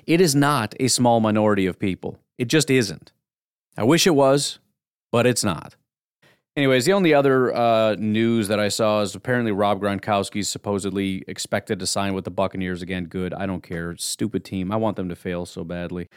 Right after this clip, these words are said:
I gotta start, like, um, forgiving teams here pretty soon because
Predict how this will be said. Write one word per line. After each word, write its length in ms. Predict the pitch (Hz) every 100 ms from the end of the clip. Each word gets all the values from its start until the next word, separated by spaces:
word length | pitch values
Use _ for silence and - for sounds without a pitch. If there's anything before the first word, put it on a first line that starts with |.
| - -
I 80 | 151
gotta 160 | 240
start, 300 | 240 151 139
like, 320 | 87 104 -
um, 360 | 110 98 92 87 _ _ _ _ _ _ _
forgiving 500 | - 120 107 104 98
teams 380 | 85 101 92 85
here 180 | - 90
pretty 220 | - 92
soon 340 | 90 95 92 87
because 380 | 95 104 90